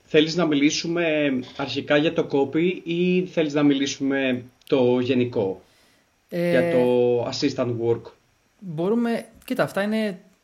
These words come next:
Speaker 2: θα είναι τρόπος να τα αποκτήσεις. Ωραία, ας ξεκινήσουμε από αυτό σαν εισαγωγή. Ε, τι, τι εννοείς με το assistant work;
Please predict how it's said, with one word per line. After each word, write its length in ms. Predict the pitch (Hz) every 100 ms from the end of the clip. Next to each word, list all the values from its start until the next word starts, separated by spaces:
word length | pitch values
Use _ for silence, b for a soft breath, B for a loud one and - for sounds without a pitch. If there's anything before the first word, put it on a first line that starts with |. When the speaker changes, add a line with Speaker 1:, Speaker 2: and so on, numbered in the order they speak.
| - 180
Speaker 2:
θα 120 | 196
είναι 160 | 208 214
τρόπος 500 | 214 208 208 151 -
να 60 |
τα 60 | 165
αποκτήσεις. 380 | 147 - 165 170
Ωραία, 200 | 214 190
ας 80 | 151
ξεκινήσουμε 340 | - 190 196
από 80 | 180
αυτό 160 | - 151
σαν 140 | 175
εισαγωγή. 640 | 151 156 143 131 135 170 b b b b
Ε, 580 | 151 151 151 151 147 - - -
τι, 100 | 220
τι 160 | 220 233
εννοείς 400 | 214 156 - -
με 100 | 156
το 140 | 156
assistant 340 | 135 170 151 135
work; 120 | 135